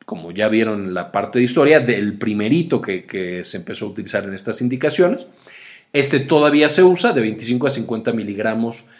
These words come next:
cada seis a ocho horas en pacientes adultos que estamos tratando para depresión,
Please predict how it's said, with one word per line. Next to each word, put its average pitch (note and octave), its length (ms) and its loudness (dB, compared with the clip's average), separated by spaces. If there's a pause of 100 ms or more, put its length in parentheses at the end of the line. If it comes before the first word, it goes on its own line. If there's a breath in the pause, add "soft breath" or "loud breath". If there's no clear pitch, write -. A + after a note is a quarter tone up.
(240 soft breath)
cada A2+ 400 0
seis A2+ 320 -2
a G2+ 100 2
ocho A2 340 -2
horas C#3+ 340 2
en F#2+ 140 -8
pacientes G#2 520 -8
adultos A#2+ 520 0
que - 80 -14
estamos G2 300 -10
tratando G2 720 -12
para G2 380 -6
depresión, F#3 600 0